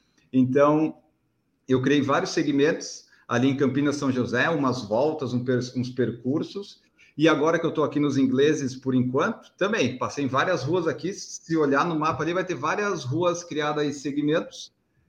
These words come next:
mas é isso, eu crio só pra eu ter estatísticas de, ah, essa rua aqui hoje eu quero correr mais rápido, pra ver se eu consigo bater meu tempo e tal, mas eu vou deixando tudo lá, o meu Strava, ele tá, tá alimentado, se a pessoa quiser olhar, olha,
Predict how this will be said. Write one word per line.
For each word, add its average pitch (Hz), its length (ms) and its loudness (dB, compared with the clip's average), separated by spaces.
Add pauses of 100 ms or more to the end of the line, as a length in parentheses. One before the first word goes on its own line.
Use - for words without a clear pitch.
(260)
mas 156 220 2
é 233 80 4
isso, 247 220 2
eu 165 100 0
crio 226 240 -2
só 233 200 0
pra 233 600 0 (140)
eu 165 220 0
ter 175 800 4
estatísticas 143 720 -4
de, 180 80 -4
ah, 190 180 2
essa 131 220 -2
rua 151 200 -2
aqui 165 160 -6
hoje 175 160 0
eu 175 80 -4
quero 170 200 -2
correr 160 240 -4
mais 160 240 -4
rápido, 120 400 -4
pra 147 120 -4
ver 156 120 -6
se 156 80 -10
eu 156 60 -12
consigo 135 380 -8
bater 120 280 -4
meu 123 200 0
tempo 143 260 -2
e - 100 -20
tal, 143 420 -6 (240)
mas 156 140 0
eu 190 80 2
vou 220 120 0
deixando 294 300 -6
tudo 330 160 -4
lá, 175 320 -2
o 120 60 -12
meu 139 180 4
Strava, 156 380 0
ele 196 160 -2
tá, 202 500 -2
tá 196 140 -4
alimentado, 208 480 -2
se - 100 -6
a - 20 -6
pessoa 131 300 -6
quiser 135 200 -2
olhar, 120 300 0
olha, 175 400 0